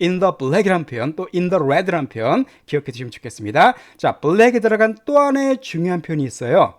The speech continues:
바로 요겁니다. black sheep. 자, black sheep은 어떤 뜻이에요? 말 그대로 검은 양이죠. 검은 양.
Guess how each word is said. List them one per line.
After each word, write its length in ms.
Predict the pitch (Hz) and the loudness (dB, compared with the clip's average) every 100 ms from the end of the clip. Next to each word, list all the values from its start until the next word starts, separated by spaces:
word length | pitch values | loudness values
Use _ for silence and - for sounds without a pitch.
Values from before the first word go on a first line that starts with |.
| - | -12
바로 140 | 110 | -2
요겁니다. 540 | 165 220 160 110 92 - | 2 2 0 -4 -10 -8
black 360 | 120 143 165 - | -2 0 0 -4
sheep. 300 | - 151 - _ _ _ _ _ _ | -14 -14 -14 _ _ _ _ _ _
자, 100 | 131 - | -10 -8
black 340 | 127 180 254 - | 0 2 2 -2
sheep은 300 | - 262 330 | -8 -2 -2
어떤 260 | 185 214 | -2 -6
뜻이에요? 320 | 208 180 240 240 | -6 -4 0 0
말 160 | 147 | 0
그대로 400 | 147 143 180 302 - _ _ | -2 2 2 2 -4 _ _
검은 600 | - - 143 185 226 202 | -18 -2 2 2 2 0
양이죠. 680 | 127 113 175 165 147 269 127 | -2 -4 -2 -2 0 -2 -2
검은 360 | - 160 165 131 | -4 0 0 -2
양. 220 | 113 | -6